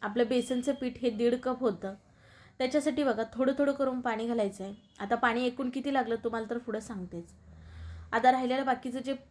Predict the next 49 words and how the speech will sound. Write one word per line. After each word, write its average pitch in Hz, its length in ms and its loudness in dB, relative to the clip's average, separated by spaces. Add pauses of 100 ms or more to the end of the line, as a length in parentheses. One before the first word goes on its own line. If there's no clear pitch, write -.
(100)
आपलं 277 260 -2
पाणी 247 260 2
होतं 208 220 0
ना 208 160 -4
ते 240 80 2
संपूर्ण 240 420 0
ह्याच्यामध्ये 220 400 -2
घालून 208 280 -4
घेतलेलं 185 300 -8
आहे. 190 140 -10
पाणी 254 300 2
ना 285 140 2
आपल्याला 226 420 0
थोडं 240 220 2
थोडं 247 140 2
करूनच 247 420 -2
घालायचं 190 400 -2
आहे, 190 80 -8 (320)
म्हणजे 240 180 2
ना 262 100 4
हे 262 160 0
मिसळून 233 400 2
घ्यायला 233 200 2
बरं 233 260 2
पडतं. 190 400 -2 (100)
एकदम 214 340 -2
जर 220 160 -2
पाणी 220 260 -2
घातलं 269 400 0
तर 202 80 -2
ह्याच्यामध्ये 202 440 0
गुठळ्या 202 420 -2
गाठी 202 280 -4
होतात 220 320 -2
ना, 190 140 -6 (440)
मग 240 100 0
त्या 262 100 6
मोडायला 247 340 4
बराच 240 420 2
वेळ 233 180 0
लागतो, 196 320 -6
म्हणून 202 300 -8
थोडं 254 220 -2
थोडं 214 160 -2
करून 208 240 -6
पाणी 190 260 -6
घालायचं. 180 400 -10 (120)
आपण 262 380 2
ना 214 140 -2